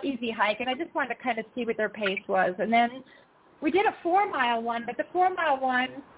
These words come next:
it was raining, and there was a rainbow, and they stopped really often to take pictures.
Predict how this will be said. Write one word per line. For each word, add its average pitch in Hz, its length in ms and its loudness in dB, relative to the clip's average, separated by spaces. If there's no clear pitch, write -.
it 302 140 4
was 269 380 2
raining, 311 480 -2
and 247 380 0
there 254 80 -2
was 233 140 -4
a 202 80 -4
rainbow, 262 640 2
and 247 160 -4
they 226 120 -4
stopped 302 460 2
really 311 360 -2
often 294 560 2
to 294 80 -4
take - 300 -2
pictures. 269 560 0